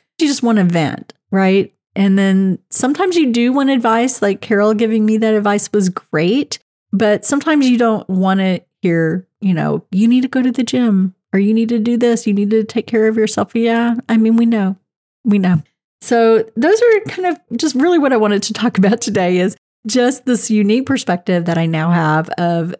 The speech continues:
advising people on being caregivers and now actually being the caregiver. And I hope that helps kind of give you a little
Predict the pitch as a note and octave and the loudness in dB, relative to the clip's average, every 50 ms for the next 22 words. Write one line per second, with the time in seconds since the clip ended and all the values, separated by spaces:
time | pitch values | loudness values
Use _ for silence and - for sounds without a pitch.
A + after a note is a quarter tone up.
0 | _ _ - F3+ E3 F#3 E3+ F3 A3 C#4 F4 D#4+ C#4 C4+ C4+ A#3 - G3+ F#3 F3+ | _ _ -2 0 0 2 2 2 2 0 0 0 2 0 0 0 0 -2 0 0
1 | G3 G#3 G3+ - - F#3+ F3+ F3+ F3 F3 F3 F3+ F3+ E3+ E3+ F3 - E3+ E3 E3 | -2 -2 -4 -2 -2 0 0 2 0 0 0 0 0 0 -2 -2 -2 -2 -2 0
2 | E3+ D#3 F3+ E3+ E3 F3 F3 - _ - F3 E3+ E3+ F#3 G#3 G#3+ F#3+ E3+ E3 E3 | -2 -2 0 0 0 0 -2 -4 _ -2 -2 0 0 2 2 2 2 2 2 2
3 | F3+ G#3 G3+ _ _ _ - F#3 F3+ F3+ - - E3+ E3+ E3+ E3+ F3 E3+ E3 F3+ | 0 -2 -4 _ _ _ -4 -2 -2 -2 0 -2 0 0 -2 -2 -4 -2 0 0
4 | F3 E3+ E3 D#3+ D#3+ D#3+ - - D#3 D#3 - - - D#3+ D#3 - D#3+ - - - | 0 0 -2 -2 -4 -6 -6 -4 -6 -6 -4 -4 -6 -6 -4 -4 -6 -6 -4 -6
5 | - - _ _ _ _ _ _ - - G#3+ G#3+ G3 A3 A#3 - - E4 G4+ A#4+ | -8 -8 _ _ _ _ _ _ -4 -2 -2 0 0 0 -2 -2 -2 -2 -2 -2
6 | - - G#4+ D4+ A3+ - - F#3 F3+ F#3+ F#3+ - - - A#3 A3 G3+ G3 G3 G3 | 0 0 -2 0 -2 -2 -2 0 0 0 -2 -4 -4 -2 0 0 2 0 0 0
7 | G3 F#3 F3 F#3 F3+ F3 | 0 0 0 0 -2 -2